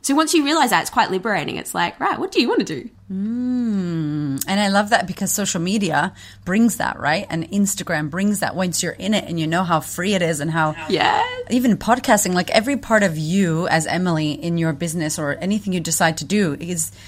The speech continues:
Speaker 2: is like, it's you. It's a piece of you expressed via a podcast or a piece of you expressed on an Instagram. So no one can be you. Like, there's millions of podcasts, but they're not, like, you. So with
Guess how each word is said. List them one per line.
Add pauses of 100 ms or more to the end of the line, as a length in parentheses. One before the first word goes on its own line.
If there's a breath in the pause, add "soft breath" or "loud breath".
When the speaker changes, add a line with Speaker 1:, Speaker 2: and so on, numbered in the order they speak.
(220 loud breath)
Speaker 2:
is
like, (920 loud breath)
it's
you.
It's
a
piece
of
you
expressed
via
a
podcast
or
a
piece
of
you
expressed
on
an
Instagram. (240 loud breath)
So
no
one
can
be
you.
Like,
there's
millions
of
podcasts,
but
they're
not, (400 loud breath)
like,
you.
So (260 loud breath)
with